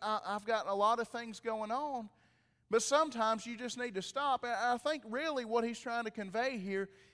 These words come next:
is that sometimes we just need to, to think about others above ourselves. Because that's being a Christian, isn't it?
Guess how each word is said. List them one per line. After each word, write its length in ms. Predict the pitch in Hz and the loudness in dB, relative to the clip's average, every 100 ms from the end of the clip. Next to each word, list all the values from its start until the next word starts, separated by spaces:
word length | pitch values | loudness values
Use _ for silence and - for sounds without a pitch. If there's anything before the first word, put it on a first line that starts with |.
| _ _ - | _ _ -4
is 160 | 196 226 | -2 0
that 120 | 214 | 0
sometimes 540 | 262 302 240 233 226 | 0 0 0 0 -2
we 120 | 247 | -8
just 220 | 247 247 247 | -10 -8 -8
need 180 | 233 | -6
to, 100 | 196 - _ - | -6 -8 _ -6
to 120 | 214 | -4
think 260 | 254 262 254 | 0 -2 0
about 300 | 233 226 226 | 0 0 0
others 340 | 233 180 151 | -2 -4 -6
above 320 | 170 170 180 | -4 -2 -2
ourselves. 800 | 165 156 - 180 120 113 113 - _ _ _ _ _ _ _ _ _ _ _ _ _ _ 190 | -2 -6 -8 -6 -6 -10 -18 -20 _ _ _ _ _ _ _ _ _ _ _ _ _ _ -2
Because 260 | 202 226 | 2 4
that's 240 | 233 294 214 | 4 2 2
being 220 | 220 196 | -2 -2
a 40 | |
Christian, 560 | - 269 233 - 190 190 | -4 0 0 0 -8 -2
isn't 240 | 196 143 | -2 -2
it? 140 | 120 | -10